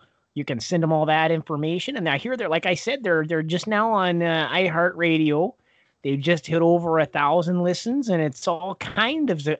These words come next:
all kinds of exciting. You know, I can't wait to crank 'em up in my, uh, you know, my, uh, Ford pickup truck and, you know, just, just go to town listening, all the new content and all the crazy things they come up with. So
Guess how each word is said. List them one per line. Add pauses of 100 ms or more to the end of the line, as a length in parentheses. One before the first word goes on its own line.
all
kinds
of
exciting.
You
know, (280)
I
can't
wait
to
crank
'em
up
in
my,
uh, (540)
you
know,
my,
uh,
Ford
pickup
truck
and,
you
know,
just, (100)
just (520)
go
to
town
listening,
all
the
new
content
and
all
the
crazy
things
they
come
up
with.
So